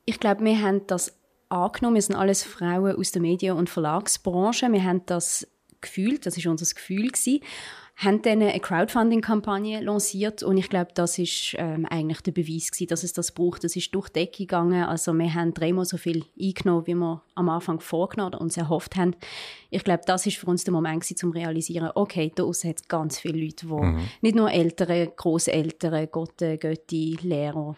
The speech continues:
Speaker 1: Lehrerinnen, die, ja, das Gefühl
Speaker 2: Mhm.
Speaker 1: haben, das braucht's.
Speaker 2: Als das dann klar war, muss man sich ja irgendwo das publizistische Konzept, äh, zurechtlegen, ausarbeiten. Was waren da so die Sto-, Stolpersteine, Schwierigkeiten oder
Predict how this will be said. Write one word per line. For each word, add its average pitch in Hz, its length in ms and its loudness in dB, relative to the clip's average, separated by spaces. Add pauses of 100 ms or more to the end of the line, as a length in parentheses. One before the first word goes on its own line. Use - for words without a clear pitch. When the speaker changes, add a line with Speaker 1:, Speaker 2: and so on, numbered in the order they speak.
(100)
Speaker 1:
Lehrerinnen, 151 720 -4
die, - 640 -8
ja, 170 140 2 (260)
das - 120 0
Gefühl 165 160 4
Speaker 2:
Mhm. 180 80 2
Speaker 1:
haben, 160 100 -2
das 170 140 -4
braucht's. - 440 -6 (800)
Speaker 2:
Als - 460 0 (140)
das - 180 0
dann 104 240 4
klar 104 300 2
war, 123 80 6
muss 117 240 2
man 107 100 4
sich 101 180 -6
ja 104 80 0
irgendwo 104 460 0
das 95 140 0
publizistische 98 640 -2
Konzept, - 720 0
äh, 120 480 4 (100)
zurechtlegen, 107 800 2
ausarbeiten. 98 880 2 (460)
Was - 160 -2
waren 101 180 6
da 95 140 4
so 110 180 0
die 92 720 0 (640)
Sto-, - 260 -2
Stolpersteine, 95 640 0
Schwierigkeiten 110 760 -2
oder 90 460 0